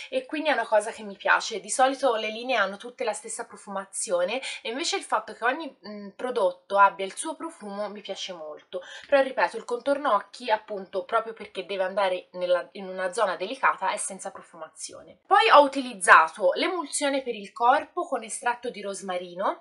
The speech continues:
Qui c'è scritto che ha anche il burro di karité, olio di oliva, mandorle e appunto per idratare, tonificare. Ehm, allora, buonissima,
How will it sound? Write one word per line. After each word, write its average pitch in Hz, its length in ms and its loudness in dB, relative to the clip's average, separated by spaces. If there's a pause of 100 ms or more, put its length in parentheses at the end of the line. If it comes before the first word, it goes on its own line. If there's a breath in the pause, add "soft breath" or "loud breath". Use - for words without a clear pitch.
Qui 269 140 -6
c'è 277 120 0
scritto 254 300 -6
che - 140 -8
ha 214 180 10
anche 180 360 0
il 180 540 -4
burro 277 260 0
di 220 100 -12
karité, 262 580 2
olio 202 240 0
di 185 100 -10
oliva, 262 480 4
mandorle 277 880 2 (340 loud breath)
e 220 80 -4
appunto 208 480 -6
per 202 140 -10
idratare, 247 600 4
tonificare. 190 920 2 (320 loud breath)
Ehm, 226 580 -4
allora, 220 480 6 (200)
buonissima, 202 920 -2